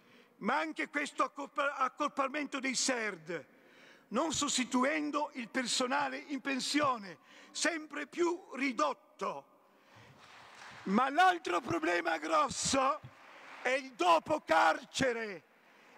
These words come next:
il reinserimento sociale e lavorativo. Salto avanti solo per titolo,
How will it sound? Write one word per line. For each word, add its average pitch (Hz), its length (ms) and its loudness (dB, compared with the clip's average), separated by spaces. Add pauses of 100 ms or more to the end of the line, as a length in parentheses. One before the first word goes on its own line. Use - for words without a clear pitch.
il 294 200 4
reinserimento 294 880 0
sociale 285 800 -2
e 269 120 -2
lavorativo. 262 960 0 (360)
Salto 277 540 -2
avanti 254 680 -4
solo 277 320 0
per 254 220 -4
titolo, 196 680 -2